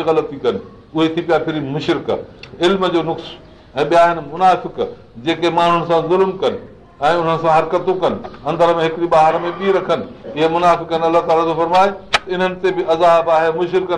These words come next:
تي به عذاب آهي. باقي جيڪا مومنن جي جماعت آهي، رب تبارڪ و تعاليٰ ان سان احسان ڪندو. اهي آهن، جن امانت جو بار پوري طرح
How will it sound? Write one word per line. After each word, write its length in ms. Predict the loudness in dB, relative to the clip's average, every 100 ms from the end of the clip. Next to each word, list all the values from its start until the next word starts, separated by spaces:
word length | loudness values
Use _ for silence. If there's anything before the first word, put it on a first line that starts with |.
| -4
تي 80 | -4
به 180 | -2
عذاب 380 | 0 4 4 4
آهي. 240 | 2 2 -2 -8 -10 -2
باقي 240 | 0 0
جيڪا 240 | -4 -2 2
مومنن 440 | 4 2 2 -2
جي 80 | -4
جماعت 480 | -2 2 4 4 2
آهي، 180 | 2 2
رب 220 | 0 -2
تبارڪ 380 | -2 2 0 0
و 60 | 0
تعاليٰ 180 | 2 2
ان 140 | 0 0
سان 140 | 0
احسان 300 | 0 0 -2
ڪندو. 300 | -2 -2 -4 -8 -16 -20 -20 -20 -20 -18 -4
اهي 160 | 2 4
آهن، 140 | 2
جن 140 | -2 0
امانت 420 | 2 2 0 0
جو 80 | 2
بار 200 | 2 2
پوري 240 | -2 -8
طرح 140 | -6